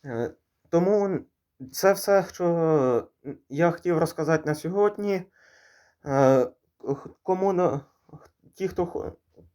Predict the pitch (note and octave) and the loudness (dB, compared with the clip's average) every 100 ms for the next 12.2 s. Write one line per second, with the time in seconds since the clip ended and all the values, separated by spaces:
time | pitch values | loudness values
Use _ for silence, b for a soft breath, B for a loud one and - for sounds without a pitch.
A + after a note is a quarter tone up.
0 | _ F3 F#3 F#3 F3+ F3+ E3+ E3 D#3+ D#3 | _ 0 2 2 4 4 2 -2 -6 -8
1 | D#3+ D#3 D#3 D3+ D#3 D3+ D3+ _ - - | -6 0 0 0 0 0 -2 _ -20 -6
2 | D#3 D#3+ D#3 G3 G3+ G3+ F3 E3+ D#3+ D#3 | -2 0 0 0 0 -2 -10 -4 -4 -4
3 | D#3+ D#3 D3+ D3 D#3 D#3+ F3 F#3+ F3+ b | -8 -6 -8 -6 -4 0 2 2 0 b
4 | b b b _ E3+ F3 F#3+ F3 E3+ E3 | b b b _ 2 4 2 2 2 2
5 | D#3+ F3 E3+ D#3 E3 D#3+ D#3 D3+ D#3 E3 | 2 2 0 -2 -2 -2 -4 -2 0 2
6 | E3 F3 D#3+ F3+ G3+ G#3 - F3 b _ | 0 0 2 4 2 0 -10 -20 b _
7 | E3 F3+ E3+ F#3 F3+ F3 E3+ E3+ E3 E3 | -4 -2 0 2 2 2 2 4 4 6
8 | D#3+ D#3 D3+ E3 E3+ E3+ E3+ D#3+ D#3 D3+ | 4 4 2 0 -2 2 2 4 2 2
9 | D3+ D#3 b b b b b b _ _ | 0 -2 b b b b b b _ _
10 | _ _ _ _ _ C3 C3+ C3 C3 D#3+ | _ _ _ _ _ 0 4 4 2 4
11 | E3+ F#3 G#3 G#3 F3+ - _ _ _ - | 4 6 4 4 2 -2 _ _ _ -10
12 | C#3 | -8